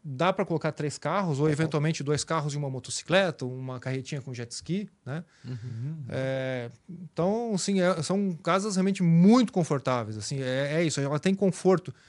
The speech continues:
Speaker 1: espaço na parte interna e também tem área externa,
Speaker 2: Uhum.
Speaker 1: né?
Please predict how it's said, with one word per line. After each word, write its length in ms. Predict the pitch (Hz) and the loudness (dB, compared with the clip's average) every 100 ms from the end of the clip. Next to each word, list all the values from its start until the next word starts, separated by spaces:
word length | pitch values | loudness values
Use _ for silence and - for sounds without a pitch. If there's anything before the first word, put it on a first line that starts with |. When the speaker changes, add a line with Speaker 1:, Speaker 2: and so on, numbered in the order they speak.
| - - _ - | -20 -20 _ -8
Speaker 1:
espaço 520 | - - 175 165 147 | -2 4 4 4 0
na 120 | 143 | 0
parte 300 | 160 160 190 | 0 0 0
interna 640 | 175 165 185 214 247 285 - _ _ | 2 6 6 6 2 -4 -8 _ _
e 80 | 202 | -2
também 300 | 190 214 214 | 0 0 2
tem 220 | 226 220 | 0 2
área 200 | 190 185 | 2 2
externa, 520 | 147 - 127 113 - | 0 -2 -2 -2 -4
Speaker 2:
Uhum. 60 | 101 | -8
Speaker 1:
né? 200 | 107 | -8